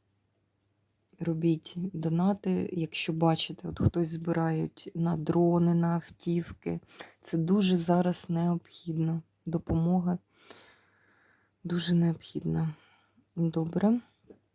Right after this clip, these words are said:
Дякую ще раз за увагу.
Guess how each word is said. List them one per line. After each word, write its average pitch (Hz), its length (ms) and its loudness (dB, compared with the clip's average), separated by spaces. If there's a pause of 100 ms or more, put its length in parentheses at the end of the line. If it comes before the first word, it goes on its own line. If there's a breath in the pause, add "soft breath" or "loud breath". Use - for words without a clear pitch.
(1080)
Дякую 165 460 -2
ще - 260 -6
раз 160 240 -8
за 160 100 -2
увагу. 160 760 -2